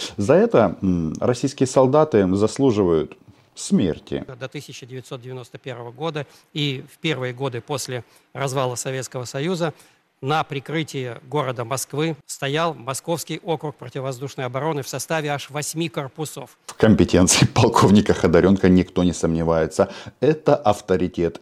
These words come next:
Speaker 1: и на болотах, и в Украине. И он говорит о том, что до девяностых годов все было более-менее, но потом к власти начал, эм, идти семимильными шагами и прыжками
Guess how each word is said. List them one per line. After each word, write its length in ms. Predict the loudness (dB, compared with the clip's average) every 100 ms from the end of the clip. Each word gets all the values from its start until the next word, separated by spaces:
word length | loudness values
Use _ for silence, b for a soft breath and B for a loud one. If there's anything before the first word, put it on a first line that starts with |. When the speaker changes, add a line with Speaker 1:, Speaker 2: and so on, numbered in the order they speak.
| 0
Speaker 1:
и 100 | 2
на 140 | 4
болотах, 500 | 4 4 4 2 -4 -6 -6
и 260 | -4 -4
в 140 | -4 -6
Украине. 540 | -4 -4 -4 -4 -6
И 180 | 0 2
он 180 | 4 4
говорит 360 | 2 2 2
о 80 | 0
том, 220 | -2 -4
что 260 | -2 -2 -4 B B 0
до 140 | 2
девяностых 680 | 4 4 4 2 0 -2 0
годов 360 | 2 2 -2
все 200 | -2 0
было 280 | 2 2 0
более-менее, 880 | 0 0 2 2 0 -2 -2 -6 -8 -2
но 180 | 0 0
потом 480 | -4 -2 -2 -2 B B -4
к 60 |
власти 520 | 0 0 -2 -2 -4 B B
начал, 400 | -4 -2 -4 -4 B
эм, 440 | -4 -2 -4 -6 -10 _ -4
идти 480 | -4 -4 -2 -2 -2 B -14
семимильными 920 | -8 2 4 4 4 2 0 -2 -4
шагами 520 | -2 -2 0 0 -2
и 60 | -6
прыжками 680 | -8 -10 -2 0 2 0